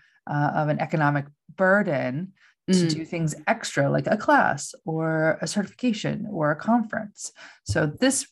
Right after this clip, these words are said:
Speaker 1: rocks. I love this part of Steady State Network.
Speaker 2: Oh, yeah. I'm glad that you do. And I'm, truthfully, I'm glad that you remember that early conversation. I'm sure it's in our notes somewhere.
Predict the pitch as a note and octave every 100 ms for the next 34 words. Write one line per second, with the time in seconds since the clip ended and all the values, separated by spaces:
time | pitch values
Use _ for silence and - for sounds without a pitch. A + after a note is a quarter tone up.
0 | - E3+ C#3 - - - F3+ F3+ D#3+ D3
1 | D3 - D3 C3 - C#3+ D3 - C#3+ C3+
2 | G#3+ F#3+ - _ _ _ _ F#3+ C4 A#3
3 | G3+ F#3 D3+ G#3+ G3+ G#3 B3+ C4+ A3+ F#3
4 | A#3 A3 F#3+ G3 - - - - D4+ G4
5 | E4 A#3 G3+ G#3 A3+ G#3+ G#3 E3+ E3 G3
6 | A3 A3 F3 E3 E3+ - E3+ E3 E3 D#3+
7 | D#3+ D#3 D3+ - D#3 - A3+ - F#3+ F#3+
8 | - G3+ B3+ - F3+ D#3+ D#3 D3+ E3 -
9 | A#3+ A#3+ C4 C#4+